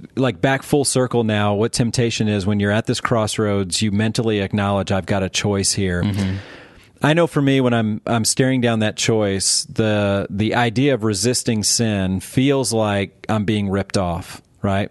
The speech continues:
Speaker 1: That's, you mentioned Todd Wagner, and one of his things that he taught me,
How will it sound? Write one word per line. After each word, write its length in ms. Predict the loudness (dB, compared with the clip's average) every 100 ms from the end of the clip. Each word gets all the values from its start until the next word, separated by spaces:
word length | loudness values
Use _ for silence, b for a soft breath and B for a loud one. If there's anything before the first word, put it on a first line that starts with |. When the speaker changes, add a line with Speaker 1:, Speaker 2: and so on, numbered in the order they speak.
| -4
Speaker 1:
That's, 380 | -4 -2 -4 -2
you 160 | -2 0
mentioned 340 | 0 0 -2
Todd 220 | 0 0
Wagner, 480 | 0 0 0 0 0
and 120 | 0
one 140 | 0 0
of 60 |
his 320 | 0 -2 -4 -8 -12 -4
things 220 | -2 0
that 180 | -2 -2
he 120 | -4
taught 300 | -2 -2 0
me, 320 | 0 0 -2